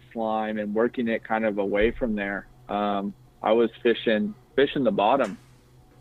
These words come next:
uh, mostly, and I was throwing a fluke a little bit as well. Uh, but I was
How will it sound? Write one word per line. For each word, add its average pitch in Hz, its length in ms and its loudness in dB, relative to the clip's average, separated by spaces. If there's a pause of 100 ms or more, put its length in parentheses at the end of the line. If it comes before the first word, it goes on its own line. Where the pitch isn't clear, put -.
(400)
uh, 113 260 -2
mostly, 104 720 0
and 110 100 -6
I 120 80 2
was 131 120 -2
throwing 131 180 2
a 107 60 -2
fluke 127 360 2
a 113 40 0
little 107 200 0
bit 101 160 -2
as 101 180 -4
well. 107 420 2 (840)
Uh, 101 360 -2
but 107 220 0
I 107 80 4
was 110 80 2